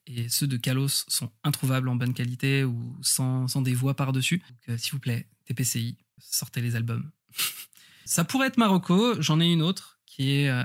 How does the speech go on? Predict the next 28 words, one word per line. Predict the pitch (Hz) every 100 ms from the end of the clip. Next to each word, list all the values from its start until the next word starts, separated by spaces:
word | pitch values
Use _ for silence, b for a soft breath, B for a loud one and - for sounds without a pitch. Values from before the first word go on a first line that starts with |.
| -
un | 143
petit, | 139 - -
un | 139
petit | - -
peu | 139
plus | 147
loose | 151 151
day, | 143 185
mais, | 185 143
euh, | 131 131
bah, | 135
j'aimerais | 135 156 170
remercier | 180 170 165 - 180 175
la | 143 131
team, | - 175 151
euh, | 135 131 131
Pokémon | 143 165 160 160
Fan | - 156 156
Sub. | - - 160 180 143 -
Bah, | 123
c'est | 120 127
grâce | 131 139
à | 139
eux |
que | 143 131
j'ai | 123
pu, | 120 135 131
euh, | 131